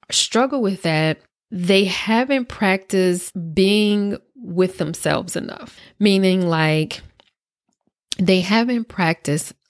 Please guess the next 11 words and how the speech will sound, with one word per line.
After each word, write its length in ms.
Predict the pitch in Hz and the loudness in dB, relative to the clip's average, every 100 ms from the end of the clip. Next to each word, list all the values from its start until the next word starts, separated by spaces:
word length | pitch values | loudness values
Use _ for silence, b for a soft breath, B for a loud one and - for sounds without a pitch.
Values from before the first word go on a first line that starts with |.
| - | -6
looking 480 | 160 214 233 220 | 0 0 2 2
at 160 | 185 190 | 2 0
themselves 560 | 185 185 160 156 160 156 | -2 -2 0 0 0 -2
and 160 | 160 160 | -2 -2
forming 560 | - - 190 190 190 170 | -4 0 2 2 2 2
their 200 | 156 - - | 0 -2 -2
own 440 | 170 190 185 190 | 0 2 2 0
opinions 960 | 180 - - 160 170 160 165 190 - - B B B - | -4 -10 -4 0 0 0 -2 -4 -6 -6 B B B -2
about 380 | 170 147 143 - | 0 2 0 -2
themselves, 720 | - - - - - - - - | -4 -2 -2 -4 -10 -12 -10 -2
right? 300 | 160 156 | 0 0